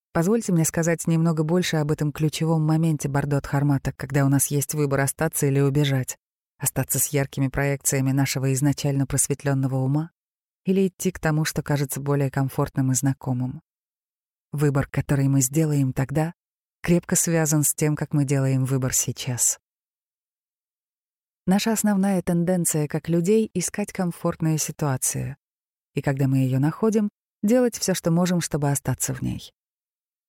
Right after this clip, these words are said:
Обыкновенно мы хотим устроиться так, чтобы можно было расслабиться, наслаждаться собой и не волноваться.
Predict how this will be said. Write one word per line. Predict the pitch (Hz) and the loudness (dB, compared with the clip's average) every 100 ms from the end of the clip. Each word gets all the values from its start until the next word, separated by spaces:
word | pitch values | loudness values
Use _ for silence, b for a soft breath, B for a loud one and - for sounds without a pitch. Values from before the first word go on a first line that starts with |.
| _ - | _ -8
Обыкновенно | 131 147 156 226 233 | -6 -2 0 2 2
мы | 220 | 2
хотим | 190 180 185 | 2 2 2
устроиться | 165 180 175 160 151 | 2 0 0 0 -2
так, | 170 175 | -2 -2
чтобы | - 160 156 | -2 0 2
можно | 160 151 | 2 2
было | 147 151 147 | 2 2 2
расслабиться, | 143 - 156 135 127 - 156 | 0 -2 0 -2 -4 -6 0
наслаждаться | 165 185 170 156 143 - | 0 2 0 0 -2 0
собой | - 160 180 240 214 | 0 0 2 2 4
и | 185 | 4
не | 165 | 2
волноваться. | 156 143 127 123 - - | 2 2 0 -2 -4 -8